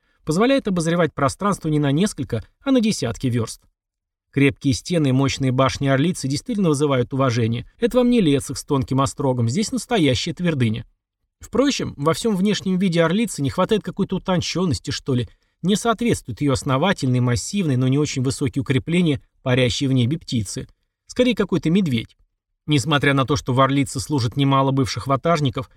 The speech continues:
возмущение моих невольных спутников осталось без ответа. Нет и не было в степной страже никаких внутренних законов, закончиков или чего еще, кроме как воинских правил и духа боевого братства. Именно эту мысль нам и вдалбливали с самого начала тренировок.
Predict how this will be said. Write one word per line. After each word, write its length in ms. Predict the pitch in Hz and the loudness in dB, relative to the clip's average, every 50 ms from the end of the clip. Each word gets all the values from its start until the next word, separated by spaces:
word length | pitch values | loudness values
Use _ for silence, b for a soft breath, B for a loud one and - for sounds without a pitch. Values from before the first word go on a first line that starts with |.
| _ _ _ - | _ _ _ -4
возмущение 560 | 135 131 135 160 160 143 - - 175 165 156 | -2 0 2 2 2 0 0 -2 0 0 2
моих 220 | 151 147 139 - - | 2 0 0 0 0
невольных 380 | 151 151 151 151 143 135 - | 0 0 2 2 2 0 -2
спутников 500 | - - - 220 - - 196 - 160 - | -4 -6 -6 -4 -4 -4 -4 -4 -2 -2
осталось 420 | 151 135 - - 135 123 120 113 123 | -2 -2 -2 0 -2 0 0 0 0
без 140 | 120 113 | -2 -2
ответа. 520 | 156 190 - - 131 117 104 - 127 131 - _ _ _ _ _ _ _ _ _ _ _ - | -2 -4 -4 -4 -4 -4 -4 -6 -8 -10 -10 _ _ _ _ _ _ _ _ _ _ _ 0
Нет 240 | 190 262 285 - 285 | 0 2 2 2 2
и 60 | 247 | 2
не 180 | 226 233 220 | 4 4 4
было 160 | 202 196 185 156 | 2 2 0 -2
в 60 | - | -4
степной 340 | - 190 - 165 170 160 135 | -6 -8 -4 -2 0 0 0
страже 380 | - - 170 202 226 185 175 | -2 -2 -2 0 0 2 0
никаких 360 | 151 131 127 - 196 - - | 0 -2 -4 -4 -6 -4 -2
внутренних 420 | 160 160 170 151 156 151 151 151 131 | 0 0 0 0 0 0 0 0 2
законов, 520 | 147 151 147 - - 117 120 120 107 - - _ _ _ - | 0 0 0 0 -2 0 0 0 -2 -4 -10 _ _ _ -2
закончиков 680 | 131 143 143 - - 208 214 - - 151 147 127 - 135 | 2 2 2 2 2 0 0 0 0 -4 -4 -2 0 0
или 120 | 135 143 | 0 0
чего 280 | - - 160 147 165 190 | 0 0 0 0 0 0
еще, 380 | 180 - - - 135 117 - - - _ _ _ _ | 0 -2 -4 -6 -6 -6 -8 -10 -18 _ _ _ _
кроме 260 | - 170 170 156 139 | 0 2 2 2 2
как 180 | - 151 127 147 | 0 0 0 0
воинских 500 | 156 160 147 127 113 - - 131 - - | 2 2 2 2 0 -2 -6 -10 -10 -4
правил 340 | - 220 240 226 196 156 | 0 2 2 2 2 2
и 40 | 127 | 2
духа 280 | 120 135 170 - - 143 | 2 0 0 0 0 0
боевого 380 | 127 131 127 123 123 131 147 175 | 2 2 4 4 2 2 0 0
братства. 540 | 165 139 127 101 - - - - 120 127 - _ _ _ _ _ _ _ _ _ | 0 0 -2 -2 -4 -8 -12 -12 -12 -12 -14 _ _ _ _ _ _ _ _ _
Именно 300 | - 175 175 170 165 170 | 0 2 2 4 4 4
эту 240 | 165 143 - - 139 | 4 2 2 2 0
мысль 300 | 135 175 233 - - 160 | 0 2 0 0 -2 -2
нам 200 | 147 139 131 135 | 0 0 2 2
и 40 | 123 | 0
вдалбливали 540 | 120 117 131 151 180 170 170 160 151 151 127 | 2 2 0 2 0 0 0 0 0 0 -2
с 60 | - | -4
самого 320 | - 135 123 123 131 131 | -4 -2 0 0 2 2
начала 360 | 143 143 - - 127 113 113 | 0 0 -2 -2 -2 -4 -2
тренировок. 560 | 95 - 131 160 202 202 156 117 - - _ | -2 -2 0 0 0 0 0 -2 -4 -6 _